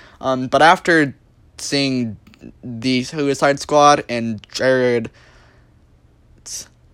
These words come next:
horrible, horrible Joker.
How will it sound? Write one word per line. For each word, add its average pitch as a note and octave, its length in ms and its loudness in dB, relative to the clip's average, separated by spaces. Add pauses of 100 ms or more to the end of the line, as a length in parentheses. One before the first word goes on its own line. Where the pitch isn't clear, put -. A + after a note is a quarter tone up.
(180)
horrible, B2+ 720 4 (320)
horrible B2+ 480 2
Joker. B2+ 540 -2